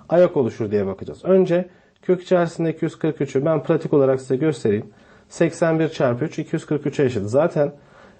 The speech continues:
üslü sayıların başlangıcında bunu anlatmıştım. Demiştim ki bazı sayıların kuvvetlerini ezbere bilirseniz sorularda size pratiklik sağlar. Üç üzeri dört, seksen bir, üç üzeri beş ise iki yüz kırk üç.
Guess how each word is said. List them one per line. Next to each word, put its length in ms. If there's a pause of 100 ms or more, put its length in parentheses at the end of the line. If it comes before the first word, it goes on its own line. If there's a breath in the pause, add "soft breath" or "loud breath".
(100 loud breath)
üslü 200
sayıların 460
başlangıcında 800
bunu 120
anlatmıştım. 640
Demiştim 360
ki 200 (360 loud breath)
bazı 280
sayıların 320
kuvvetlerini 500
ezbere 360
bilirseniz 400
sorularda 520
size 440 (260 loud breath)
pratiklik 480
sağlar. 360 (100)
Üç 140
üzeri 260
dört, 180
seksen 500
bir, 160 (400 soft breath)
üç 180
üzeri 280
beş 220
ise 200
iki 180
yüz 120
kırk 240
üç. 220